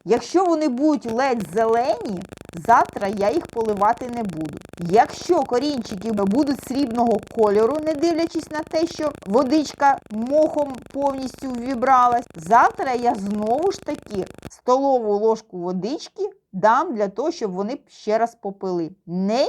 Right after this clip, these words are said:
більше. На першому етапі дуже важливо не перелити ось цих малявок, особливо тих, в яких пересушене коріннячко. Ось оця наша з опущеними вушками, в неї коріннячко трошки пересушено,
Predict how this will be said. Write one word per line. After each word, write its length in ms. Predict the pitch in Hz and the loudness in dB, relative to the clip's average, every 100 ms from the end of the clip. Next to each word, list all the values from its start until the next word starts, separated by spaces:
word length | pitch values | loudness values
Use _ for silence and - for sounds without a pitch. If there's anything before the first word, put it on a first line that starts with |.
| 480 | -2
більше. 720 | 214 190 196 185 - 175 180 - - | -6 -4 -6 -6 -8 -8 -10 -12 -2
На 160 | 226 | 0
першому 460 | 233 277 269 285 262 | 2 0 -2 -6 -4
етапі 500 | 254 - 294 392 240 | -4 2 2 2 -4
дуже 400 | 185 240 247 214 | -4 -2 0 0
важливо 580 | 190 190 190 269 359 214 | -2 -4 -4 -2 0 0
не 260 | 190 233 | 2 0
перелити 880 | - 262 254 247 226 208 196 - 160 170 | 0 0 2 2 2 0 -2 -8 -10 -10
ось 200 | - 190 | -8 -8
цих 320 | - - 220 - | -8 -8 -8 -4
малявок, 680 | 170 180 196 240 330 359 - | 0 2 4 4 4 0 -4
особливо 880 | - 208 262 208 196 240 330 359 285 - | -12 -6 -2 0 2 2 2 4 2 0
тих, 320 | 247 339 - | 0 0 0
в 40 | |
яких 460 | 208 214 202 311 - | -2 -2 0 -2 -2
пересушене 640 | 226 226 233 277 277 269 247 | -2 -2 -4 -10 -8 -8 -6
коріннячко. 880 | - 233 202 190 180 170 - 175 - | -4 -4 -2 -4 -6 -10 -12 -14 -12
Ось 180 | 202 214 | -10 -8
оця 380 | 240 190 233 214 | -8 -4 0 2
наша 440 | 208 196 190 190 | 2 0 -2 -6
з 80 | 170 | -6
опущеними 760 | 190 190 214 196 196 190 190 190 | -6 -8 -10 -10 -6 -4 -2 -2
вушками, 680 | 190 262 403 - 220 180 165 | -2 -2 -2 0 0 0 -4
в 100 | 170 | -4
неї 220 | 220 254 | -4 -4
коріннячко 640 | 202 233 262 214 202 - | -2 -2 -2 -6 -8 -10
трошки 400 | 202 214 208 - | -8 -6 -6 -8
пересушено, 960 | 196 190 180 196 - 302 415 262 196 | -8 -4 -4 -6 -6 -4 -4 -2 -2